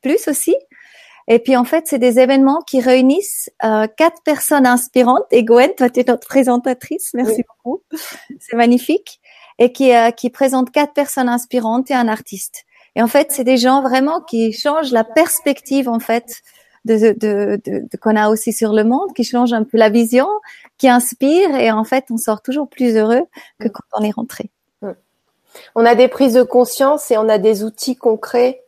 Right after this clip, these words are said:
Speaker 2: pour avancer dans la vie avec, euh, la, l'expérience de vie de chaque orateur.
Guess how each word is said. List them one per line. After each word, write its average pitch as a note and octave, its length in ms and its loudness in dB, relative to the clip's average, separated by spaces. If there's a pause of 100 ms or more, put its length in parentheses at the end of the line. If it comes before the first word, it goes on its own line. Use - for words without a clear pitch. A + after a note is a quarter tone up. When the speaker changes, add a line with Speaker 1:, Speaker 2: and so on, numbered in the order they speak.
(100)
Speaker 2:
pour G#3+ 160 -6
avancer G#3+ 400 -4
dans A#3+ 100 -2
la G#3 140 2
vie B3+ 160 0
avec, G#3 340 0
euh, G3+ 120 -2 (580)
la, F3 160 0 (160)
l'expérience A#3+ 760 2
de A3 100 2
vie A#3 260 0
de G#3+ 100 4
chaque A#3 400 -4
orateur. A3+ 720 -2